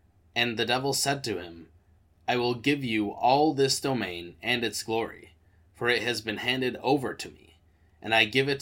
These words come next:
to whomever I want. Therefore, if you worship before me, it shall be yours." Jesus replied to him, "It is written, 'It is written,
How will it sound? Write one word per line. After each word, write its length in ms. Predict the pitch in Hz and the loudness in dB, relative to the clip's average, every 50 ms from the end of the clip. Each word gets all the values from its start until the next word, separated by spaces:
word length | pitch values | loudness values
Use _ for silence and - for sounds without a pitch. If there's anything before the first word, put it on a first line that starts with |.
| - - | -6 -8
to 240 | - - - - - | -6 -4 -4 -4 -4
whomever 500 | - - 113 113 120 120 131 131 139 139 | -4 -4 -4 0 2 2 2 2 2 0
I 240 | 131 - 120 117 110 | 2 2 2 2 2
want. 500 | 113 131 131 101 - - - - - - - _ _ _ _ _ _ _ _ _ _ _ _ | 2 2 0 0 -2 -6 -8 -8 -8 -10 -14 _ _ _ _ _ _ _ _ _ _ _ _
Therefore, 720 | 113 120 143 147 - - 101 92 90 87 85 85 - - _ _ _ _ | 2 2 2 2 0 -2 -4 -4 -4 -6 -8 -10 -12 -14 _ _ _ _
if 160 | 110 107 - | -6 -4 -2
you 140 | 113 110 107 | -2 -2 0
worship 540 | 107 120 131 135 - - 147 131 135 131 - | 0 0 0 0 0 -2 -2 -4 -6 -6 -6
before 380 | 120 113 - 143 147 156 151 | -6 -2 0 0 2 2 2
me, 340 | 123 101 90 90 87 - - _ _ _ _ _ _ _ | 0 -2 -4 -6 -10 -12 -16 _ _ _ _ _ _ _
it 200 | - 104 - - | -8 -6 -4 -2
shall 260 | - - 131 127 131 | 0 2 2 2 2
be 100 | 113 107 | 2 0
yours." 760 | 101 101 101 113 120 110 - - - - - - - - - _ _ _ _ _ _ _ _ _ _ _ _ _ _ _ _ _ _ _ 113 | -2 0 0 0 -2 -2 -4 -8 -10 -8 -8 -6 -6 -8 -12 _ _ _ _ _ _ _ _ _ _ _ _ _ _ _ _ _ _ _ -4
Jesus 480 | - 147 147 147 143 147 139 - - | 0 0 0 2 0 0 -2 -2 -2
replied 420 | 131 123 120 - 131 127 120 107 - | -4 -4 -2 2 2 2 2 2 -2
to 140 | - 90 85 | -6 -10 -10
him, 260 | 87 - - - - _ _ _ _ _ _ _ _ _ _ _ _ _ - | -12 -16 -20 -20 -20 _ _ _ _ _ _ _ _ _ _ _ _ _ 0
"It 100 | 123 123 | 2 4
is 220 | 127 117 104 104 | 4 2 2 0
written, 440 | 120 123 117 - - - - - - - _ _ _ _ _ _ _ _ _ _ _ _ - | 0 0 0 0 -2 -8 -14 -18 -20 -20 _ _ _ _ _ _ _ _ _ _ _ _ -6
'It 120 | 110 110 | -4 -2
is 200 | 113 110 104 110 | -2 -2 -2 0
written, 340 | 127 131 117 - 98 85 | 0 -2 -2 -2 -6 -10